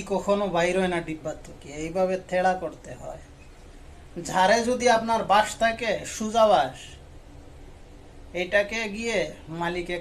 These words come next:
কাটে। বাগানে যদি সুজা গাছ থাকে ভাই, ওইটা মালিকে গিয়ে কাটে, তেড়া গাছটা কাটে না, আর তেড়া বাঁশটাও কাটে না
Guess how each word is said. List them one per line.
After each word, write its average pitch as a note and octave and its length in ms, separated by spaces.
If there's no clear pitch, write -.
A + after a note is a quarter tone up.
কাটে। D#3 340
বাগানে A3 400
যদি A#3+ 180
সুজা A3+ 300
গাছ G#3+ 160
থাকে A3 260
ভাই, F3 260
ওইটা F#3 320
মালিকে F#3+ 400
গিয়ে F3+ 260
কাটে, C#3+ 260
তেড়া F#3+ 300
গাছটা G3 380
কাটে G#3+ 260
না, C#3 80
আর - 100
তেড়া G#3+ 240
বাঁশটাও E3+ 480
কাটে C3+ 340
না - 60